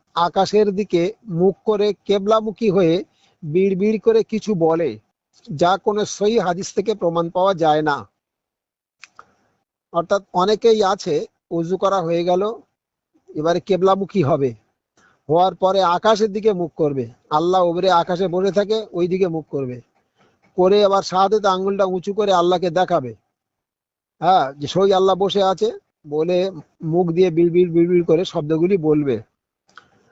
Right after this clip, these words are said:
তো একটি দুর্বল সূত্র হাদিসে পাওয়া যায় যে রেওয়ায়েতে, যে রেওয়ায়েতটিতে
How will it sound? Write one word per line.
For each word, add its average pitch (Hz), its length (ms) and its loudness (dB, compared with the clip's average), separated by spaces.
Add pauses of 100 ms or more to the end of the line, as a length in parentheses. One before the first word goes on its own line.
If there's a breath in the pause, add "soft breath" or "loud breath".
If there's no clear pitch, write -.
(300 soft breath)
তো 180 300 2 (100)
একটি 196 280 -2
দুর্বল 220 840 2
সূত্র 226 560 0
হাদিসে 208 680 0
পাওয়া 185 320 2
যায় 165 380 2
যে 165 560 2 (220)
রেওয়ায়েতে, 190 760 0 (160)
যে 180 360 4
রেওয়ায়েতটিতে 190 920 2